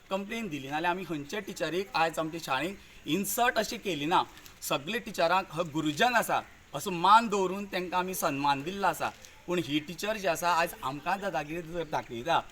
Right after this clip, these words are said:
जाल्यार आमच्या भुरग्यांचो भवितव्य जो आसा हे शाळेच्या माध्यमातून बरोबर ना. फाल्यां आमच्या विद्यार्थ्यांक घातक आसा, पेरंट्सांक घातक आसा, हेची तुमी दखल घेवची आनी सरकारा पर्यंत आमचो जो विशय आसा तो पावोवचो.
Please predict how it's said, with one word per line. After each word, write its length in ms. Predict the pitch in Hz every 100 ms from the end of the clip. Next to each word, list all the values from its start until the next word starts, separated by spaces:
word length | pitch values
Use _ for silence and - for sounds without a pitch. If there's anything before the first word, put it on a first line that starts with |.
| - - -
जाल्यार 200 | 139 160
आमच्या 240 | 165 180
भुरग्यांचो 460 | 156 139 139 131 165
भवितव्य 600 | 131 120 120 - 196 214
जो 120 | 175
आसा 240 | 143 160
हे 380 | 185 - - 160
शाळेच्या 440 | 151 147 131 135 160
माध्यमातून 600 | 147 123 135 139 160 160
बरोबर 440 | 135 127 127 156
ना. 200 | 165 185 208 - -
फाल्यां 280 | 175 160 170
आमच्या 200 | 170 180
विद्यार्थ्यांक 600 | 165 - 139 135 160 165
घातक 360 | 127 117 143 160
आसा, 280 | 160 185 190 - - -
पेरंट्सांक 540 | 156 151 160 156 240
घातक 320 | 214 180 160 156
आसा, 200 | 165 135
हेची 480 | - - 131 131
तुमी 200 | 156 170
दखल 360 | 160 151 - 196
घेवची 400 | 175 156 - 202 - - -
आनी 140 | 139
सरकारा 440 | 143 143 131 143 175
पर्यंत 320 | 180 175 165
आमचो 220 | 160 160
जो 120 | 151
विशय 260 | 151 135 160
आसा 240 | 151 147
तो 120 | 135 143
पावोवचो. 640 | 127 117 131 135 -